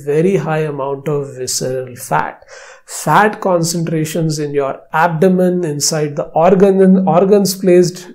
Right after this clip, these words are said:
near the abdomen, then you will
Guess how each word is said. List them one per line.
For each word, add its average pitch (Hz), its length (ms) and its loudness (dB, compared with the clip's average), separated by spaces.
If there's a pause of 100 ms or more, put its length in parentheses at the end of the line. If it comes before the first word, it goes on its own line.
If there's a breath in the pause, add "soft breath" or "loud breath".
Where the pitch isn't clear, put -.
near 170 160 2
the 160 180 -2
abdomen, 165 640 -4 (1000 soft breath)
then 170 760 0 (300)
you 160 280 0
will 175 340 4